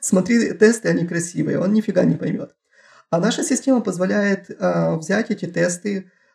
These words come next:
э, просканировать и вывести в красивую ю ай-ку, которая будет понятна менеджерам.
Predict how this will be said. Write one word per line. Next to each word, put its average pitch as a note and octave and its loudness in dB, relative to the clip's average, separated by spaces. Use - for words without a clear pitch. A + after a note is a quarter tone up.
э, E3 0
просканировать F3 0
и E3+ -4
вывести A3+ 0
в F#3 -2
красивую G3 0
ю E3+ 0
ай-ку, A3 2
которая F#3 -4
будет F3 -4
понятна E3+ -2
менеджерам. F#3+ -2